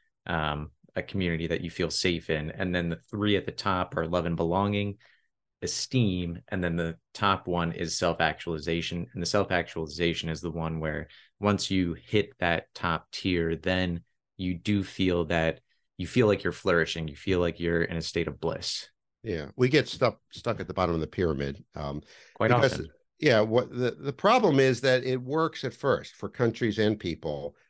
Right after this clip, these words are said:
Speaker 2: that more money, you see your happiness go up as you get more things, more comfort. And so this thing that worked before, you're kind of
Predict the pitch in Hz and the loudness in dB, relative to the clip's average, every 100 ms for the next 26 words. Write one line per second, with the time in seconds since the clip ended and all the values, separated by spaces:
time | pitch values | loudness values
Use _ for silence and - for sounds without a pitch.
0 | _ _ - 90 87 _ - 92 101 113 | _ _ -4 -2 -2 _ -10 -2 4 6
1 | 117 101 85 78 87 - _ _ _ _ | 6 6 4 0 -4 -8 _ _ _ _
2 | _ _ _ 98 - 95 92 85 87 - | _ _ _ -12 -10 -8 -4 -2 -2 0
3 | 98 92 - - - - 71 - 82 85 | 0 0 -4 -4 -4 -6 -8 -8 -6 -6
4 | 73 73 - 120 120 113 101 76 - 110 | -4 -8 2 4 6 4 0 -4 0 0
5 | 107 - 107 104 _ _ _ _ _ - | 2 4 2 2 _ _ _ _ _ -6
6 | 95 98 - - 107 104 - 151 143 123 | -2 -2 0 2 2 2 0 2 4 4
7 | 101 120 123 - 110 - 175 123 104 104 | 2 0 0 -6 -10 -2 2 2 2 0
8 | - 110 110 | -2 0 0